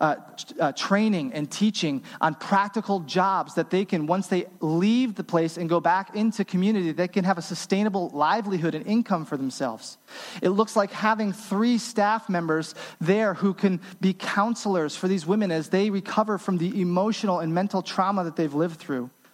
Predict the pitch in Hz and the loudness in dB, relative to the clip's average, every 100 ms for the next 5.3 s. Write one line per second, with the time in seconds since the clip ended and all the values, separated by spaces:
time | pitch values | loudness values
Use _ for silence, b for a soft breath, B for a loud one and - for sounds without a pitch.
0 | B B B 180 180 202 247 - 220 202 | B B B 2 4 4 2 0 0 0
1 | - 196 185 202 180 175 220 208 180 165 | 2 0 2 0 2 2 2 0 0 0
2 | 185 208 185 180 202 196 180 175 190 208 | 0 2 0 0 0 0 0 2 2 0
3 | 202 233 226 196 175 165 - 226 247 208 | 0 0 2 0 -2 -4 0 2 2 2
4 | 160 143 180 175 - 165 165 240 156 127 | 0 0 2 2 0 -4 0 0 0 -4
5 | - - - | -8 -14 -16